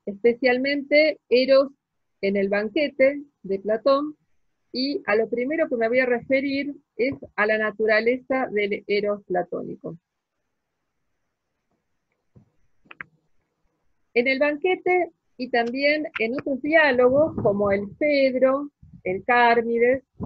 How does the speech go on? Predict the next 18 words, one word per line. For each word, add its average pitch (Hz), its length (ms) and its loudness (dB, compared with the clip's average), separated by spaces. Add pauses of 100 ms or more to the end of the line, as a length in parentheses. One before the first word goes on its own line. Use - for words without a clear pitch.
y 185 80 -4
el 208 100 -4
Lisis, 254 460 -6 (920)
con 220 260 -2
bases 311 440 -2 (160)
en 202 180 -2
esta 262 320 -2
rica 269 500 -4
concepción 214 680 -4
de 233 220 0
Eros 269 260 -2 (200)
que 202 120 -8
ya 240 160 -4
había 254 300 -4
forjado 233 580 -2
la 202 160 -4
cultura 208 420 0
griega, 240 640 0